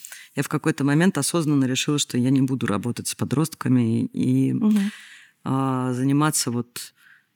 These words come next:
Speaker 1: тем, что часто называют профориентацией. Ну, то есть ты только, только можешь ходить куда-то, слушать, вот смотреть про разное, но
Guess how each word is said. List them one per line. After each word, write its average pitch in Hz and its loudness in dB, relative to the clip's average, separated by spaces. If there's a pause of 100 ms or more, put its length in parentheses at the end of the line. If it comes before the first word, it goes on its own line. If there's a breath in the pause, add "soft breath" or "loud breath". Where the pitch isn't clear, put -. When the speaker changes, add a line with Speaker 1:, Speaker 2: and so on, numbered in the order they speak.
Speaker 1:
тем, 135 0
что - -4
часто - -2
называют 127 0
профориентацией. 127 -2 (420)
Ну, 143 0
то 147 2
есть - 0
ты 165 0
только, 160 0
только - 0
можешь 147 0
ходить 147 0
куда-то, 143 -2
слушать, - -2
вот 123 -4
смотреть 139 -2
про 135 -2
разное, 175 2
но 135 -2